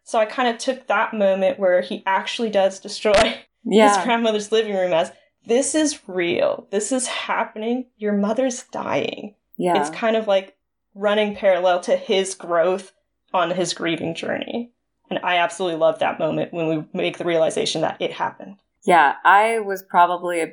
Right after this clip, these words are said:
Speaker 2: big dumb dummy 'cause I, like, it took me until, like, when the dad was making the breakfast the next day being like, "Yeah, we're just gonna, we're, we're ignoring it.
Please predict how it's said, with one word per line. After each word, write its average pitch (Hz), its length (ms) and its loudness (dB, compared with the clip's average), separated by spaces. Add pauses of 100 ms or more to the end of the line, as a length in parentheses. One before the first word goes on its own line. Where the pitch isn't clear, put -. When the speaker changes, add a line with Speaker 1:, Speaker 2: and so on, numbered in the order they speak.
Speaker 2:
big 175 260 -2
dumb 165 220 0
dummy 165 380 2
'cause - 160 -6
I, 170 180 6 (240)
like, 190 180 0
it - 160 -2
took 196 240 0
me 220 140 2
until, 208 420 4
like, 170 360 2
when 175 240 0
the 170 100 2
dad 165 340 4
was 170 180 -2
making 160 640 -4 (240)
the 156 540 0 (360)
breakfast 190 400 2
the - 60 -6
next 170 240 -2
day 180 140 4
being 160 160 -2
like, 156 180 -2
"Yeah, 170 160 8
we're 175 100 2
just 190 200 -6
gonna, 170 260 -2 (220)
we're, 175 280 0
we're 185 140 4
ignoring 160 460 0
it. - 240 -2